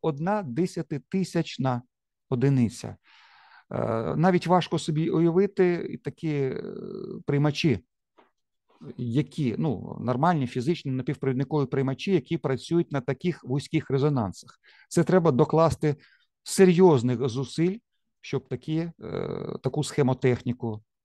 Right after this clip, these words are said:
мати. Крім того, е, живі системи виявляються чутливі до надзвичайно слабких рівнів, е, збурення.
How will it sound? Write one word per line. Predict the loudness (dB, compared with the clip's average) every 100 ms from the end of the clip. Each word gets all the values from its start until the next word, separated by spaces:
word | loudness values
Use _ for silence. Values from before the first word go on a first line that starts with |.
| -4
мати. | -2 -2 -8 -18 _ -20 -20 _ _
Крім | 4 6 6
того, | 6 4 4 -4 _ _ _
е, | -4
живі | 0 2 2
системи | -2 2 4 4 2 -2
виявляються | -4 -2 -2 -4 -4
чутливі | -8 -2 0 2 2
до | 0 0
надзвичайно | 2 0 -2 -4 -4 -4 -4
слабких | -4 -6 -6 -6 -8 -8 _
рівнів, | -4 -4 -2 -2 -4 -8 _ _ _ _ _
е, | -12 -10 -10 -8 -8 -6
збурення. | 0 4 4 4 -2 -8